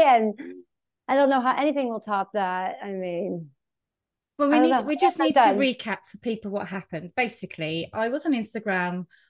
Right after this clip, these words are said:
Speaker 2: I saw this video, and I screamed. I
Speaker 1: Ah!
Speaker 2: went, "Oh,
Speaker 1: <laughs>
Speaker 2: I,"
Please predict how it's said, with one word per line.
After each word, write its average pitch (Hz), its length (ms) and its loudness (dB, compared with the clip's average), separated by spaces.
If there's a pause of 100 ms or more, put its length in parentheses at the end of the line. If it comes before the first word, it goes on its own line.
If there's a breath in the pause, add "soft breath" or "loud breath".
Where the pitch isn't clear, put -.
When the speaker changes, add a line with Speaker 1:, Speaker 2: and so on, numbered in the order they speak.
Speaker 2:
I 196 60 -10
saw 226 260 -2
this 254 200 2
video, 190 420 2
and 202 260 -6
I 185 220 -4
screamed. 196 1120 -2 (300 loud breath)
I 349 220 8
Speaker 1:
Ah! - 40 8
Speaker 2:
went, 381 260 0
"Oh, - 220 4
Speaker 1:
<laughs> - 60 -6
Speaker 2:
I," - 260 4